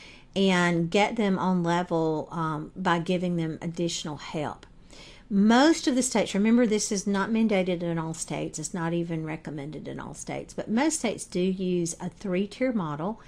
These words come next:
um, of how they would intervene with instructional help. Um,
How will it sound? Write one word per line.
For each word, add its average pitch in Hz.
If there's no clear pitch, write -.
um, 175
of 175
how 190
they 190
would 180
intervene 175
with 160
instructional 165
help. -
Um, 165